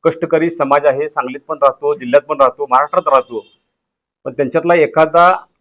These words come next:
असं वाच्यता करत असेल तर त्याला ते समर्थन करत नाही. त्याचा निषेध व्यक्त करण्यासाठी मोठ्या संख्येनं महाराष्ट्रातील आमदार, खासदार, राष्ट्रवादी काँग्रेस पक्ष, शरदचंद्र पवार पक्षाचे पण येतात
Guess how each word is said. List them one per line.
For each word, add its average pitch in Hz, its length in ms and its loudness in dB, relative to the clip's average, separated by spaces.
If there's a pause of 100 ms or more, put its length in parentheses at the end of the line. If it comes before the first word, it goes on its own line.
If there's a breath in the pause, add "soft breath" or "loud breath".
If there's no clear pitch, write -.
असं 160 240 0
वाच्यता 175 380 2
करत 170 260 4
असेल 143 220 -6
तर 160 60 -4
त्याला 151 260 -2
ते 170 180 -8
समर्थन 185 420 0
करत 156 280 0
नाही. 139 140 -8
त्याचा 135 220 -4
निषेध 156 300 -12
व्यक्त 151 300 -12
करण्यासाठी 147 560 -6
मोठ्या 160 360 -2
संख्येनं 160 580 -6 (540)
महाराष्ट्रातील 156 640 -2
आमदार, 147 460 2
खासदार, 123 460 0 (500)
राष्ट्रवादी 165 380 2
काँग्रेस 175 340 0 (260)
पक्ष, 165 240 -6
शरदचंद्र 175 540 -2
पवार 170 220 2
पक्षाचे 185 380 -6
पण 220 160 2
येतात 196 280 4